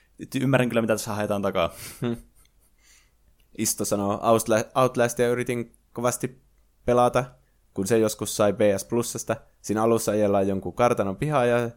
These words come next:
Speaker 2: sisälle pitäisi painella, vaan kuumotti niin ka-, kaameasti, että sammutin pelin mieluummin."
Speaker 1: <laughs>
Speaker 2: Amnesia oli myös äärettömän kuumottava peli siihen asti, kun näki ensimmäisen mörön.
Speaker 1: Mm.
Speaker 2: Niin säkin pidit niitä näkymättömiä mörköjä sitten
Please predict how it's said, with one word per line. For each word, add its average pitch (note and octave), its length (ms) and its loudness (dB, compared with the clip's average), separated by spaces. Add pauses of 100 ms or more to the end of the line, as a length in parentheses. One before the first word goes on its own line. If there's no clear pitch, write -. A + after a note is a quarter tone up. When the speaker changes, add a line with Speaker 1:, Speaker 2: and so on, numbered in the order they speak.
(200)
Speaker 2:
sisälle C3+ 360 2
pitäisi A2 360 0
painella, A2 400 2 (220)
vaan G#2 160 -2
kuumotti C#3 440 0
niin A#2+ 140 -2
ka-, C#3+ 340 0 (340)
kaameasti, A#2+ 720 4
että G2 300 -2
sammutin A2 500 0
pelin G#2 280 4
mieluummin." G2+ 580 2 (340)
Speaker 1:
<laughs> C#3 240 -4
Speaker 2:
Amnesia G#2+ 520 2
oli G2 160 0
myös G2+ 340 -2
äärettömän A2+ 480 -4
kuumottava G2 440 -2
peli F#2 180 -2
siihen G#2 300 -4
asti, F#2+ 360 -6 (200)
kun G#2 160 2
näki G2+ 260 0
ensimmäisen G2+ 480 -2
mörön. G#2+ 500 -4 (360)
Speaker 1:
Mm. E2+ 240 -10 (920)
Speaker 2:
Niin G#2 140 0
säkin G2+ 280 2
pidit G2 260 -2
niitä G2+ 460 0 (220)
näkymättömiä G2 880 2
mörköjä F#2+ 420 -4
sitten - 200 -8